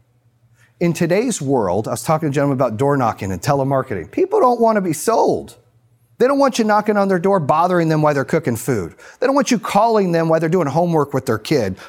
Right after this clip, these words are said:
harassing them, just blowing up their phone. That's not what they want. It's twenty twenty-one. You have to be able to empower them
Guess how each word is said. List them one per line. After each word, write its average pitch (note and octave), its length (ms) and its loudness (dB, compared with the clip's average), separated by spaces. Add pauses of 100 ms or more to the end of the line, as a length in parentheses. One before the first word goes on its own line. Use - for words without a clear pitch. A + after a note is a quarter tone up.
harassing D#3+ 580 2
them, B2+ 140 2
just A#2+ 180 -4
blowing C#3+ 260 2
up C3+ 120 -4
their A#2 100 -2
phone. A2+ 300 -4 (160)
That's - 220 -14
not F3+ 140 -2
what F3 120 -2
they D#3+ 100 0
want. D#3+ 220 0
It's - 140 -10
twenty E3+ 240 -4
twenty-one. E3 520 -2 (720)
You D#3 180 0
have D#3 500 -4
to F3+ 80 -4
be D#3 180 0
able C#3 180 -2
to C#3+ 200 -4
empower C#3+ 500 0
them C#3 540 -2